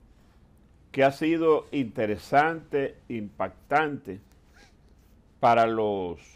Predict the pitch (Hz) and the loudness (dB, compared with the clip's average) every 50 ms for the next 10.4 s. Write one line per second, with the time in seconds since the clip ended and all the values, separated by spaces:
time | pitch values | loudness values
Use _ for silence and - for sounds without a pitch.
0 | - - _ _ _ _ _ - - 165 214 233 247 233 202 196 202 - 185 135 | -20 -20 _ _ _ _ _ -12 -10 -8 -8 -8 -8 -8 -8 -8 -4 -2 -2 -2
1 | 107 90 82 92 - _ _ _ _ _ _ _ - 131 123 123 131 - - 156 | -2 -4 -8 -14 -20 _ _ _ _ _ _ _ -12 -10 -8 -8 -8 -8 -4 -2
2 | 160 165 165 156 143 135 120 - 139 127 117 113 113 107 107 117 120 123 117 110 | 0 2 2 2 2 0 0 -2 -2 0 0 0 -2 -2 2 4 6 6 6 4
3 | 95 92 - _ _ _ _ _ _ _ - _ - _ - _ _ _ _ _ | 2 -4 -10 _ _ _ _ _ _ _ -20 _ -20 _ -20 _ _ _ _ _
4 | - 131 117 - - 143 135 123 127 123 123 120 123 135 143 151 151 147 139 127 | -6 -6 -6 0 2 2 2 4 2 0 -2 -2 0 0 2 4 4 4 4 4
5 | 135 143 143 135 123 110 98 - - 107 107 117 127 127 131 123 - 131 123 123 | 4 4 4 4 2 -2 -4 -4 -4 -2 0 0 0 -2 -2 -2 -2 -2 -2 -2
6 | 123 123 123 123 127 127 123 110 104 104 - - - 117 - _ _ _ _ _ | 0 0 2 2 2 2 2 0 -2 -4 -6 -14 -20 -20 -20 _ _ _ _ _
7 | _ _ _ _ - _ - - 131 135 139 139 147 139 131 123 - 127 127 131 | _ _ _ _ -20 _ -6 0 2 2 4 4 2 0 0 2 2 2 2 2
8 | - - 135 135 135 131 127 131 135 131 135 - 139 135 131 - 143 135 143 143 | 2 0 -2 0 0 2 4 4 4 2 2 -2 -4 -4 -4 -4 -2 -2 0 0
9 | 139 135 131 131 135 147 135 127 127 131 131 127 - 135 131 127 123 - - 156 | -2 -2 -4 -4 -2 -2 -2 -2 -4 -6 -8 -6 -4 -4 -4 -4 -6 -4 0 0
10 | 156 123 110 110 104 98 95 | 0 2 0 -2 -4 -6 -8